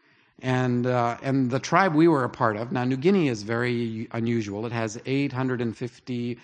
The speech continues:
well over, well over eight hundred unrelated language groups. Unrelated, right? And our tribe was big.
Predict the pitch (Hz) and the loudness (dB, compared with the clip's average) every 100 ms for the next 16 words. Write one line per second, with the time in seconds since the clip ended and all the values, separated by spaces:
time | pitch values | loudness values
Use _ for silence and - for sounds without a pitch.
0 | - _ 175 202 165 123 - 170 196 165 | -20 _ 0 2 2 -2 2 4 6 4
1 | 135 123 143 123 123 120 117 - _ - | 2 -2 -2 0 0 -2 -4 -8 _ 0
2 | 151 160 139 127 131 127 117 113 120 104 | 2 4 2 2 0 -2 -2 -2 -2 -4
3 | 101 - 104 87 - - - _ _ _ | -6 -10 -14 -14 -14 -14 -18 _ _ _
4 | _ _ _ _ _ 147 165 143 120 117 | _ _ _ _ _ 0 2 2 0 -4
5 | - - _ _ _ _ _ - 131 240 | -8 -20 _ _ _ _ _ -8 -6 -6
6 | - - - _ - 131 165 202 143 127 | -12 -20 -20 _ -6 2 4 6 4 4
7 | 117 110 139 101 | 0 2 2 2